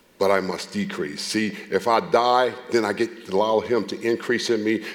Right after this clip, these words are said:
Now I can operate in such a different place and a different purpose of why I was created. And when you need to know why you were created, Romans eight twenty-eight says, "And we know all things work together for the good of them who love the Lord, to those called according to his purpose."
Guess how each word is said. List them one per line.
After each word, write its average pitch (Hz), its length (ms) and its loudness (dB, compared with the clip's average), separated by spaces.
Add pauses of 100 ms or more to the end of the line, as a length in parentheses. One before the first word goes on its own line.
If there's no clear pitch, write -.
Now 117 240 0
I - 40 -2
can 104 120 -2
operate 110 460 2
in 104 80 2
such 127 260 0
a 95 40 -4
different 110 520 0
place 123 380 2
and 104 80 0
a 95 40 2
different 101 360 0
purpose 120 340 0
of 101 80 0
why 110 200 4
I - 20 4
was 98 120 0
created. 113 520 0 (420)
And 98 80 0
when 107 160 2
you 123 140 0
need 120 220 0
to 107 60 -4
know 113 140 4
why 110 280 4
you 113 100 -2
were 104 80 2
created, 117 340 4
Romans 113 320 2
eight 120 160 -4
twenty-eight 120 320 2
says, 110 220 -2
"And 113 120 2
we 117 80 -2
know 120 120 4
all 117 160 6
things 117 280 0
work 120 140 4
together 113 300 4
for 127 120 0
the 107 80 -4
good 117 160 2
of 107 60 0
them 110 160 2
who 117 80 2
love 113 200 4
the 117 60 2
Lord, 117 220 4
to 104 80 -8
those 113 300 2
called 120 200 2
according 120 340 0
to 127 60 0
his 113 100 -2
purpose." - 320 2